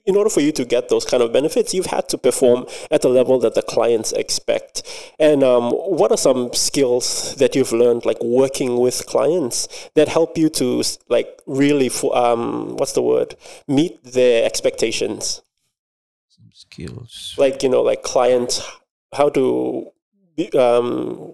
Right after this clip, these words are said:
Speaker 1: create better relationships with the clients. What are some of the things, like, in terms of, like, communication or, like, punctuality? Like, what are some of the, th-, in terms of, like, work ethic,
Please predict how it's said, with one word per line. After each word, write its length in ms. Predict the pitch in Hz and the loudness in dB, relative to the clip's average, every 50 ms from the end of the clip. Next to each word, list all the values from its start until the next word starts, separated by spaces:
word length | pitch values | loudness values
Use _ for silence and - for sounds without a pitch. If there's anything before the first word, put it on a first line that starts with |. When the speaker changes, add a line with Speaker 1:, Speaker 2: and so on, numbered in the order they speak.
| _ _ - | _ _ -2
Speaker 1:
create 280 | - 175 165 156 139 127 | 0 2 2 2 0 0
better 420 | 143 143 - - 151 135 135 127 - | -2 0 2 2 2 2 2 2 0
relationships 640 | - 139 135 135 131 123 - 135 - - - - - | 0 0 2 2 2 2 0 -4 -4 -4 -6 -6 -4
with 140 | - 123 - | -4 -4 -2
the 60 | - - | -2 -4
clients. 640 | - - - - 117 123 123 - 143 - - - - _ _ _ _ _ _ _ - - _ - - _ _ - | -2 -4 -4 -2 -2 -2 -2 -4 -6 -6 -8 -8 -8 _ _ _ _ _ _ _ -20 -20 _ -20 -20 _ _ 0
What 140 | 147 143 | 2 2
are 40 | 139 | 4
some 200 | - 143 135 139 | 4 2 2 2
of 60 | 139 | 2
the 80 | 123 117 | 2 0
things, 400 | - - 127 127 131 131 - - | 2 2 0 0 0 -2 -2 0
like, 280 | 113 117 - - - - _ _ - | -2 -2 -2 -4 -12 -20 _ _ -10
in 80 | 151 117 | -8 0
terms 260 | - 135 127 117 - | 0 0 0 0 -2
of, 60 | 117 | -2
like, 140 | 127 - - | -2 -2 -2
communication 880 | - - 135 131 131 123 - 147 151 151 - - 156 151 147 147 143 139 | -2 -2 -2 0 -2 -2 0 -2 -2 -2 0 2 2 2 4 2 2 2
or, 80 | 127 127 | 2 0
like, 220 | 127 123 123 - | 0 -2 -4 -2
punctuality? 1000 | - 127 131 - - 135 131 131 143 143 139 - - 135 135 135 135 131 131 127 _ _ _ _ _ _ - | -2 -2 -2 -2 -2 -2 0 0 0 0 0 -2 -2 -4 -4 -4 -4 -6 -6 -10 _ _ _ _ _ _ -6
Like, 120 | 143 139 156 | -2 2 2
what 100 | 156 170 | 2 2
are 40 | 165 | 4
some 200 | 156 151 143 139 | 2 2 4 4
of 160 | 131 123 117 | 2 2 2
the, 220 | 120 120 123 123 | 2 2 2 0
th-, 400 | 131 - - 160 156 156 - - | -2 -6 -14 -16 -12 -10 -4 -4
in 80 | 175 139 | -2 0
terms 200 | - 165 143 131 | 2 0 2 2
of, 40 | 120 | 2
like, 160 | 120 120 - | 0 0 0
work 360 | 120 120 127 135 139 135 - - - | 0 0 2 2 0 0 -2 -6 -6
ethic, 360 | 120 101 - 110 110 - | -6 -4 -2 -4 -4 -4